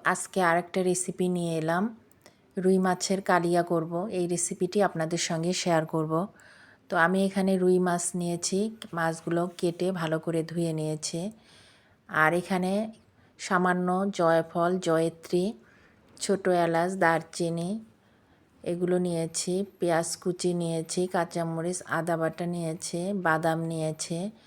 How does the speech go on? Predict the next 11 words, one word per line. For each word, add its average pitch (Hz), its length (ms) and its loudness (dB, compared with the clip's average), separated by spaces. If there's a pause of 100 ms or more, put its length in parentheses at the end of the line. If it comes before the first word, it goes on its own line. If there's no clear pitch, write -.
(500)
আর 156 240 -2 (100)
এখানে 180 460 -2
আছে 160 340 0 (120)
গুঁড়ো 175 320 0
মশলা, 156 560 -4 (840)
আর 156 280 -2
লবণ 156 440 2
নিয়েছি। 165 580 -4 (920)
উম, 160 320 -8 (220)
তো 165 120 -2 (160)
এখন 160 440 -4